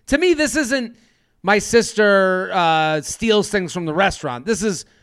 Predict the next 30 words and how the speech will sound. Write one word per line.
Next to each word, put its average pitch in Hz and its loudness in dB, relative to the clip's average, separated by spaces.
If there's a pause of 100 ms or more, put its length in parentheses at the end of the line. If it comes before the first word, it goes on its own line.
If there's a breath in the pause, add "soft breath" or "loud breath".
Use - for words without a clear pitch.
(380)
my 202 2
sister 202 0
does 180 2
things 165 -6
differently 160 -4
than 139 -6
me. 139 -2 (320 soft breath)
And, 139 -4 (380)
and, 254 0
and 254 0
again, 170 0 (920)
if 151 -4
anyone 190 0
knows 185 2
someone 180 -2
who's 143 -4
worked 160 -6
in 156 -8
the, 147 -8
in, 143 -10
in 135 -12
the 123 -10 (300 soft breath)
service 180 -2
industry, 151 -4 (640)
they 170 0
take 180 -2
a 170 -4
lot 160 0
of 165 -4
pride 151 -2